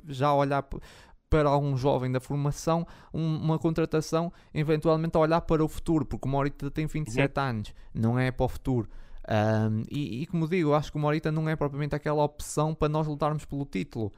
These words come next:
Speaker 1: Mesmo tendo muita qualidade, eu não vejo que seja um
Speaker 2: Certo,
Speaker 1: jogador
Speaker 2: certo, certo.
Speaker 1: diferenciado. É um jogador que acres-,
Speaker 2: Certo.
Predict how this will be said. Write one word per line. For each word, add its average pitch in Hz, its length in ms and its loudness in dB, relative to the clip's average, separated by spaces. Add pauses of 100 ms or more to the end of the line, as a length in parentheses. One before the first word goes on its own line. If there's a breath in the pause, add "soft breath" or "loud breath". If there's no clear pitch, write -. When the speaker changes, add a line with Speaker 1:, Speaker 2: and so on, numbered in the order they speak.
Speaker 1:
Mesmo 139 300 0
tendo 139 200 -2
muita 135 220 -4
qualidade, 135 480 0
eu 147 60 2
não 143 160 -2
vejo 139 320 -2
que - 80 -16
seja 135 220 -2
um 139 60 -2
Speaker 2:
Certo, - 0 -
Speaker 1:
jogador 135 280 2
Speaker 2:
certo, 127 240 0
certo. 123 160 -4
Speaker 1:
diferenciado. 135 300 2
É 117 60 2
um 123 80 2
jogador 127 360 0
que - 120 -2
acres-, - 240 -6
Speaker 2:
Certo. - 160 0